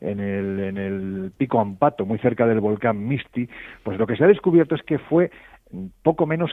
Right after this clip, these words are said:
que anestesiada con las plantas de poder antes de pegarle el cachiporrazo en la cabeza que acabaría con su vida, como sacrificio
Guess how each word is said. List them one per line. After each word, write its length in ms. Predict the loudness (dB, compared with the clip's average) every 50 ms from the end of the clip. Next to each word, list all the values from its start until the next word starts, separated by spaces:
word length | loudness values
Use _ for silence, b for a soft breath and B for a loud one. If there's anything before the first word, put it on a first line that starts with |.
| -2 0
que 180 | 0 0 0 0
anestesiada 1120 | -2 -2 -2 -2 -2 -4 -4 -6 -8 -12 _ -4 -4 -4 -4 -4 -2 2 2 4 2 2 0
con 180 | -2 -4 -4
las 140 | -4 -6 -6
plantas 360 | -2 -2 -2 0 0 0 2
de 120 | 2 0 2
poder 320 | 2 4 4 4 2 0 B B B B B
antes 360 | -6 -4 -2 0 -2 0 2
de 160 | 2 2 4
pegarle 400 | 4 2 4 4 2 4 4 4
el 140 | 2 2 0
cachiporrazo 880 | -2 -2 -2 -2 -4 -4 -4 -2 2 2 2 4 4 4 4 4 4
en 80 | 4 4
la 100 | 4 4
cabeza 360 | 2 0 -4 -2 -2 -2 0
que 80 | 0 0
acabaría 360 | 0 0 -2 -2 -2 -4 -4
con 160 | -4 -6 -8
su 140 | -6 -6 -6
vida, 240 | -4 -4 -4 -6 -8
como 180 | -6 -8 -6
sacrificio 720 | -4 -4 -4 -2 -2 -6 -4 -2 -4 -4 -2 -2 -4 -4